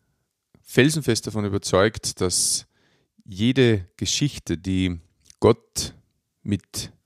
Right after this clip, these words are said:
an Menschen geschrieben hat oder schreibt, auch wenn sie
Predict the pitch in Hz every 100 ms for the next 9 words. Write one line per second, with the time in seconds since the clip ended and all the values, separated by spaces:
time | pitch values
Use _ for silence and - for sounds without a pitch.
0 | _ - 92 98 104 - 95 - - -
1 | 131 143 98 90 82 85 - 85 92 -
2 | - - - - - - _ _ _ _
3 | _ _ _ _ _ _ _ _ 101 117
4 | 120 120 - 117 113